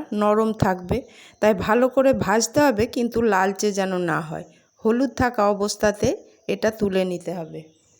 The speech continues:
দেখুন বড়াগুলো ভাজা হয়ে গেছে। এবার আমি অন্য একটা পাত্রে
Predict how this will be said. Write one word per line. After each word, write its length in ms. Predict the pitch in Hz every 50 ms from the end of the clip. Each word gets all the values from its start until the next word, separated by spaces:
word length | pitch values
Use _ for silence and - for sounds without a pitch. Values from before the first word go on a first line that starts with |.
| _ _ _ -
দেখুন 360 | 220 277 311 - - 254 240 311 403
বড়াগুলো 520 | 294 233 226 226 226 233 240 247 269 269 277 269
ভাজা 360 | - - 196 202 190 220 247
হয়ে 240 | 240 247 240 240 226
গেছে। 340 | 190 196 190 190 - - 240 302 - - - - _ _ _ -
এবার 260 | 202 214 240 277 294
আমি 240 | 294 277 254 220 226 262 302 -
অন্য 240 | - 214 226 240 254 277
একটা 280 | 285 277 277 - 254 240 247
পাত্রে 360 | - 202 202 202 - - 202